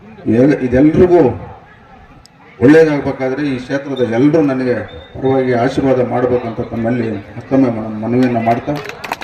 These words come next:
ಈ ಒಂದು ಟೂರ್ನಿಮೆಂಟಲ್ಲಿ ಭಾಗವಹಿಸಿರ್ತಕ್ಕಂಥ ಎಲ್ಲ ತಂಡಗಳಿಗೂ ಇವತ್ತು ಆ ಭಗವಂತ ಒಳ್ಳೇದು ಮಾಡಲಿ. ಈ ಒಂದು ಟೂರ್ನಿಮೆಂಟಲ್ಲಿ ಯಾವುದೇ ಒಂದು ಗೊಂದಲ ಆಗ್ದಿರ ಒಂದು ಸಣ್ಣ ಸ-, ಘಟನೆ ಸಹ ನಡೀತೀರ ಈ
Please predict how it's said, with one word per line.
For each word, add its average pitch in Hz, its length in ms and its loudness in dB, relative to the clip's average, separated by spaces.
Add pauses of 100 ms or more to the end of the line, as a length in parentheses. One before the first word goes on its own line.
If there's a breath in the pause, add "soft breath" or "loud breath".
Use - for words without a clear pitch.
(380)
ಈ - 20 6
ಒಂದು 139 340 6 (1400)
ಟೂರ್ನಿಮೆಂಟಲ್ಲಿ 135 680 2
ಭಾಗವಹಿಸಿರ್ತಕ್ಕಂಥ 127 800 -2
ಎಲ್ಲ 139 300 0 (100)
ತಂಡಗಳಿಗೂ 135 580 2 (400)
ಇವತ್ತು 123 340 -2 (320)
ಆ 110 120 -10
ಭಗವಂತ 131 320 2
ಒಳ್ಳೇದು 131 380 0
ಮಾಡಲಿ. 123 260 -4 (560)
ಈ 139 40 4 (140)
ಒಂದು 127 200 4 (440)
ಟೂರ್ನಿಮೆಂಟಲ್ಲಿ 135 580 -2
ಯಾವುದೇ 139 260 0
ಒಂದು 127 180 -2
ಗೊಂದಲ 131 300 0
ಆಗ್ದಿರ 135 360 0 (1300)
ಒಂದು 127 220 2
ಸಣ್ಣ 147 340 2
ಸ-, - 180 -6 (420)
ಘಟನೆ 151 340 0
ಸಹ 143 160 -2
ನಡೀತೀರ 135 420 0 (400)
ಈ - 20 -6